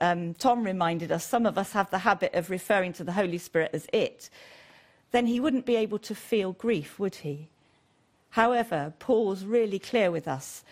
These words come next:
that the Holy Spirit can be hurt, and he can be hurt by us.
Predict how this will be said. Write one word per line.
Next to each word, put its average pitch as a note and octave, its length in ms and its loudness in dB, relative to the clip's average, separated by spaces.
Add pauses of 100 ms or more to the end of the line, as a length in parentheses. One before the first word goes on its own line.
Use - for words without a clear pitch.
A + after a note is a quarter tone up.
(180)
that G3 160 2
the G3+ 100 -4
Holy G3+ 440 0
Spirit - 520 -2
can G3 420 -2
be F3+ 200 -4
hurt, D#3+ 640 -4 (640)
and F3 100 -2
he F3 120 -2
can F#3 180 -8
be F3 160 -2
hurt E3+ 360 0 (120)
by D#3 400 -2
us. - 500 -4